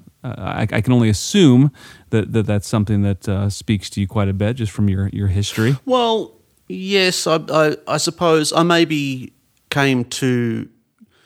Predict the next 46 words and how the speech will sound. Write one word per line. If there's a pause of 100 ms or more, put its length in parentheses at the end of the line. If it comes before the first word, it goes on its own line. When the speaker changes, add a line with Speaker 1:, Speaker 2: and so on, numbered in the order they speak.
(320)
Speaker 2:
came
to
film (880)
quite
late
in
a
way.
I
mean,
my, (360)
as,
as
most
people,
when
I
was
a
teenager,
I
would (400)
see
films,
you
know,
you'd
see
films
on
the
television,
you'd
go
out
to
the
cinema
to
see
blockbusters
or
whatever
was
out
there.